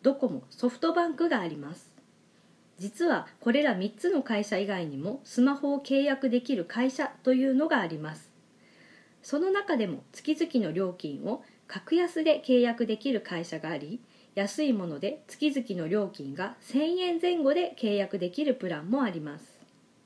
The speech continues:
この格安でスマホを契約できる理由としては、一つ目がドコモ、エーユー、ソフトバンクのアンテナを借りているので、会社自体の設備投資がないという点です。また、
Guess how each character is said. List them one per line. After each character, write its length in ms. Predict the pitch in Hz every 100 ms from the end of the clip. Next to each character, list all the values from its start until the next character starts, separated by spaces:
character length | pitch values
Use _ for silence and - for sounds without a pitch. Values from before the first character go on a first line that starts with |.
| _ _ _ _ _ _ _ - _
こ 120 | - 269
の 220 | 302 311 - - -
格 260 | 226 254
安 240 | 320 349 381
で 120 | 339
ス 120 | 339
マ 160 | 311 330
ホ 160 | 330
を 60 | 320
契 240 | 320 302
約 240 | 311 302 -
で 120 | 277
き 160 | - 233
る 120 | 151
理 160 | 165
由 160 | 208 247
と 160 | 247 240
し 80 |
て 140 | - 202
は、 240 | 147 247 - - - -
一 240 | - 330
つ 120 | 339
目 160 | 349 349
が 180 | 214 - - - _
ド 120 | 233 320
コ 180 | 339
モ、 200 | 247 175 - -
エ 60 | 208
ー 200 | 269 294
ユ 160 | 311
ー、 40 | 208
ソ 160 | -
フ 80 | 226
ト 140 | - 311
バ 140 | 339
ン 100 | 349
ク 120 | 214
の 180 | 180 -
ア 80 | 190
ン 80 | 185
テ 140 | 185
ナ 140 | 185
を 80 | 175
借 240 | 180 220 269
り 60 |
て 140 | 285 302
い 80 |
る 120 | 302 311
の 120 | 143
で、 200 | 175 254 - -
会 260 | - 302 349
社 120 | 339
自 140 | 339
体 220 | 339 269 185
の 80 |
設 280 | 135 175 -
備 140 | 277 294
投 200 | 330 320
資 160 | 190
が 100 | 147
な 200 | 151 262
い 100 | 302 - -
と 120 | 247
い 80 | 311
う 100 | 330
点 260 | 320 190 151
で 160 | 147
す。 220 | - - _ _ _ _ _ _ - - - - -
ま 120 | 220
た、 260 | 226 294 294